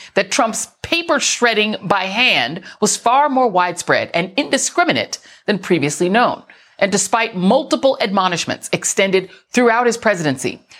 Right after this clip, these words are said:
resulting in special practices to deal with the torn fragments. It is unclear how many records were lost or permanently destroyed through Trump's ripping routine,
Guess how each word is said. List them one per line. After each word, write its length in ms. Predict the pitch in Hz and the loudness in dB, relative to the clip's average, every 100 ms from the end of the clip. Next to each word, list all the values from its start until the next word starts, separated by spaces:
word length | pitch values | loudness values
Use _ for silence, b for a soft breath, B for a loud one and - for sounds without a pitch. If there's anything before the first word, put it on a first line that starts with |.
| B - | B 0
resulting 420 | 170 196 196 190 | 2 2 2 0
in 100 | 175 | 0
special 360 | 175 214 214 226 | 0 0 0 -2
practices 640 | - 277 294 254 - 175 | 0 -2 0 -2 0 0
to 160 | - 233 | 0 0
deal 360 | 262 247 175 | 2 2 2
with 100 | 180 | 0
the 80 | 202 | -2
torn 320 | - 208 208 | 0 0 0
fragments. 680 | 196 196 196 143 - - - B B B B - | 0 0 0 -4 -8 -12 -16 B B B B -2
It 100 | 240 | 0
is 80 | 247 | 2
unclear 500 | 247 226 277 269 208 | 0 0 2 2 2
how 220 | 160 214 | 0 -2
many 160 | 233 180 | 0 0
records 320 | 139 147 143 | 0 -2 -2
were 140 | 143 | -2
lost 320 | 143 82 151 | 0 -2 -2
or 40 | 147 | -4
permanently 520 | - 196 175 147 147 | -2 -2 0 0 -2
destroyed 580 | - - - 123 120 - | -4 -4 0 0 0 -2
through 140 | 147 | -4
Trump's 320 | - 147 135 B B - | 0 -2 -2 B B 2
ripping 440 | 160 202 202 160 | 4 4 2 0
routine, 520 | 147 147 151 117 - | 0 -2 -2 -4 -6